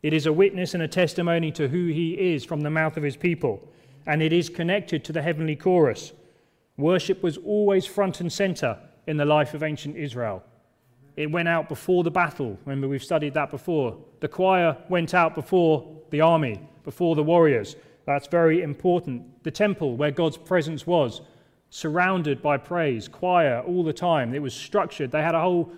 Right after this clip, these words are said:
tribe of people that were dedicated to praise. And that is important for us here as we do this. And it will be like that for all eternity.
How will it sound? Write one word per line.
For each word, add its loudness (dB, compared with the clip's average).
tribe 0
of -6
people -2
that -4
were -6
dedicated -2
to -8
praise. -2
And -4
that 2
is -2
important -2
for 2
us -4
here -2
as -8
we -8
do -2
this. -6
And 0
it -2
will 4
be 4
like 8
that 0
for -6
all 2
eternity. -2